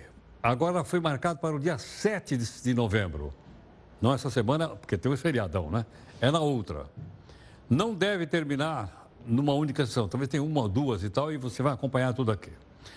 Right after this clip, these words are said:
Até agora, quatro votos a favor de que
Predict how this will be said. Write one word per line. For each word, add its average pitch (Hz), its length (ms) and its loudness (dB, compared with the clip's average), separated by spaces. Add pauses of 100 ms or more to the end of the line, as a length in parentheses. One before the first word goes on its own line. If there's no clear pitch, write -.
(320)
Até 147 220 2
agora, 196 380 -2 (480)
quatro 202 360 0
votos 170 580 0
a 170 80 2
favor 147 480 0
de 151 140 0
que 160 340 -2